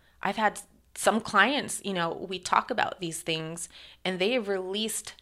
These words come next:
so much anguish, so much, so much pain, so much bitterness that has been deeply rooted in them. You know, they release it off of these people,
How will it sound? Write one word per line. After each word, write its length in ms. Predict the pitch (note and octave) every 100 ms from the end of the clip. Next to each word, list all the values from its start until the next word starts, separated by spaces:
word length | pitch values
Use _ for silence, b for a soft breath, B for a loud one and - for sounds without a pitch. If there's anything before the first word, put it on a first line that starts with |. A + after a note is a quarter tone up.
| _ _ _ _
so 500 | - - - G#3+ B3 C4+
much 600 | A#3 G#3 - - - - _ _ _ _ _ _ _ -
anguish, 540 | G#3 G#3+ G#3 F#3+ - -
so 140 | A#3
much, 160 | A#3 -
so 140 | C4+
much 200 | C#4 C#4+
pain, 420 | A#3+ A#3 F#3 A3 - b b b
so 240 | - A3+
much 300 | A3+ A3 E3+
bitterness 640 | G#3 F#3+ F3+ E3+ F3 - - _ _ _ - F#3+
that 140 | F3+
has 160 | G3+ G#3
been 160 | G#3 G3
deeply 360 | A3+ A3+ A#3+
rooted 320 | G#3 A3 G3+
in 160 | F3 E3
them. 300 | D#3 F3 G#3 - b b b
You 120 | - G3+
know, 120 | F3+
they 140 | F#3+
release 540 | F#3+ G3+ G3 B3 - -
it 200 | - -
off 200 | G3+ G#3+
of 80 | G#3+
these 200 | F#3+ F#3+
people, 580 | - C#4+ D#4+ A3+ -